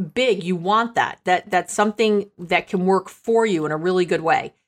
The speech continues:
When you hit the snooze, and here's the biggie, and start, you start to fall back asleep.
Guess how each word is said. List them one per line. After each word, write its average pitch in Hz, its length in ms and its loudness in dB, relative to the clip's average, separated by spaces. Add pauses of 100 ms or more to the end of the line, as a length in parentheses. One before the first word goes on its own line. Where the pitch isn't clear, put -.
(760)
When 277 380 2
you 480 120 2
hit 349 240 0
the 302 80 -2
snooze, 285 400 -2
and 180 80 -4
here's 208 200 0
the 180 60 -4
biggie, - 380 -6 (960)
and 208 160 2
start, 240 420 -2
you 214 200 2
start 285 340 0
to 381 80 -4
fall 233 240 0
back 196 300 0
asleep. - 540 -4